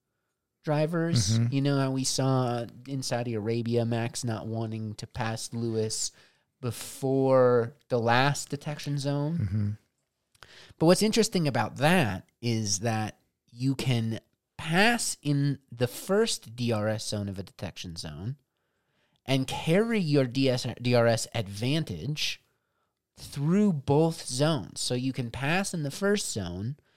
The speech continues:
Speaker 1: and extend your advantage over your opponent into the second D R S zone, and they won't be able to open their flap till the third and fourth D R S
Speaker 2: Right.
Speaker 1: zone.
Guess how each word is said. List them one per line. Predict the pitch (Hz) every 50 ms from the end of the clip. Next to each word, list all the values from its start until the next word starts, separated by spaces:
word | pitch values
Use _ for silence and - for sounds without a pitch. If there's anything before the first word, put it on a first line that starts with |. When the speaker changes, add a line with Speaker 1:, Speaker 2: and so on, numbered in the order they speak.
| _ _ _ _ _
Speaker 1:
and | 127 131 123
extend | 120 - - - - - - - - _ - 160 185 226 240 240 226 190 147
your | 139 135 123
advantage | 107 85 95 92 104 101 95 90 87 82 90 107 127 - - - - - _ _ _ _ _ _ _ _ _ _ _
over | - 131 120 110 123
your | 120 120 117 113
opponent | 110 107 113 123 120 113 107 104 101 104 98 - - - - _ _ _
into | - 131 127 127 120 123 123
the | 113 113
second | 107 - - 156 160 - - 110 90
D | 95 107 95
R | 90 92
S | 95 -
zone, | - 104 107 98 -
and | - 113 113 110 107
they | 120 131 165 214
won't | 214 185 180 160 143 135
be | 143 139 143 139
able | 131 120 123 120
to | - - - 120 120 120 113 - _ _ _ _ _
open | - 135 135 135 131 120 117 120 120
their | 127 139 170 208
flap | 202 - - - 110 107 95 90 - - -
till | - 131 120
the | 107 107 104
third | - - - 131 127 123 123 117 107
and | 101 104 101 98
fourth | - - - - - 156 180 233 269 254 202 - - - _
D | - 95 92
R | - 107 110
S | 107 104 95 92 - -
Speaker 2:
Right. | 92
Speaker 1:
zone. | 69 60 - -